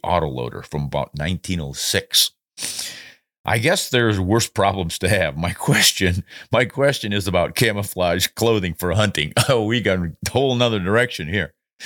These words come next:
"Do you think it grants any benefit over plain, solid, seasonal earth tones? I can't help but think there's a lot of benefit, but I don't have the field experience that you and others do.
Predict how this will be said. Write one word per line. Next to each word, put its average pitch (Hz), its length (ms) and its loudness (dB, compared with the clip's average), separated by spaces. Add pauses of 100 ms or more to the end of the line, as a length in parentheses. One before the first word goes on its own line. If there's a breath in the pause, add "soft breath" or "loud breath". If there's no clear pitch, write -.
(380 loud breath)
"Do 110 80 4
you 123 240 4
think 120 260 2
it 95 140 -2
grants 92 340 2
any 110 160 2
benefit 95 720 -4
over 80 280 -4
plain, 98 520 2
solid, 85 520 0
seasonal 92 640 0
earth 85 260 -2
tones? - 600 -8 (400 loud breath)
I 104 140 0
can't 156 320 0
help 107 280 0
but 92 120 -2
think 104 240 0
there's 80 160 0
a 82 40 -2
lot 101 320 -4
of 80 180 -10
benefit, 78 460 -2
but 82 120 -6
I 80 100 -2
don't 123 420 -2
have 90 260 -4
the 87 80 -6
field 104 320 0
experience 82 560 -4
that - 120 -6
you 92 160 0
and 87 80 0
others 76 260 -4
do. 80 220 -2